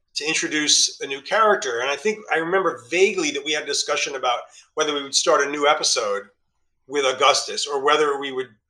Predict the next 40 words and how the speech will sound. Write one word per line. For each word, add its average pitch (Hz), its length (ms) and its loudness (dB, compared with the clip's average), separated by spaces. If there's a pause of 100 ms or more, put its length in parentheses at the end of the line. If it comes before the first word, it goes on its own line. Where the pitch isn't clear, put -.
(240)
choose 151 280 -2
a 143 40 -2
moment 135 260 0
within 131 260 0
an 143 140 2
episode. 95 560 -2 (440)
And 143 200 -4
we 147 260 -6 (140)
took 226 160 -2
a 156 120 0
risk 175 400 0
'cause 151 160 -10
we 139 100 -12
thought, 147 340 2
you 170 60 -4
know, 143 80 -2
it 127 100 -8
might 156 180 2
be 139 60 -14
jarring, 131 600 4 (460)
um, 135 320 0
to 131 80 -4
suddenly 165 340 2
see - 140 -4
this 143 220 -6
new 135 100 -2
actor, 127 520 0 (300)
uh, 131 360 2
appear 165 320 0
in 143 80 0
the 135 60 -4
middle 151 180 0
of 127 80 0
an 131 100 2
episode. 101 480 0 (400)
But 143 300 4 (640)
we 147 160 -6
went 226 300 4
for 151 360 6
it. 147 120 4